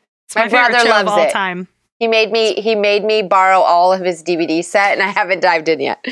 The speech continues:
Speaker 1: It's very good. It's very, very good.
Speaker 2: Okay, maybe that'll be my palate cleanser
Speaker 1: I
Speaker 2: from the
Speaker 1: think
Speaker 2: darkness <laughs> of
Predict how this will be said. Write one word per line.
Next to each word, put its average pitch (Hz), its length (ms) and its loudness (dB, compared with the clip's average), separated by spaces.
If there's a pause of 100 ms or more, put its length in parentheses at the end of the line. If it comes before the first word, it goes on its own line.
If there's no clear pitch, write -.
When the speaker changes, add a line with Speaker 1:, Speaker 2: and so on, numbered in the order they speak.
(760)
Speaker 1:
It's 277 280 -6 (220)
very 277 380 0
good. 185 320 -8 (280)
It's 262 200 -6
very, 254 340 0
very 220 300 -2
good. 190 340 -10 (340)
Speaker 2:
Okay, 185 340 0
maybe 262 240 2
that'll 294 300 2
be 233 140 0
my 190 180 2
palate 180 340 2
cleanser 175 280 0
Speaker 1:
I - 60 2
Speaker 2:
from 190 120 -2
the 190 100 2
Speaker 1:
think 214 100 -4
Speaker 2:
darkness 190 680 0
<laughs> 330 200 0
of 311 80 0